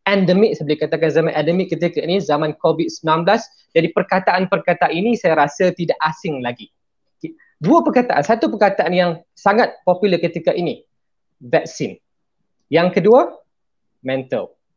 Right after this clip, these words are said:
Vaksin dan mental, dua perkara yang terkait. Di zaman covid sembilan belas ini, kesihatan mental pasti terjejas disebabkan faktor-faktor luaran, mungkin kehilangan pekerjaan,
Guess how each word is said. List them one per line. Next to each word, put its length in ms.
Vaksin 560
dan 160
mental, 480
dua 160
perkara 320
yang 240
terkait. 480
Di 160
zaman 320
covid 240
sembilan 240
belas 160
ini, 320
kesihatan 480
mental 480
pasti 480
terjejas 800
disebabkan 720
faktor-faktor 720
luaran, 400
mungkin 320
kehilangan 560
pekerjaan, 720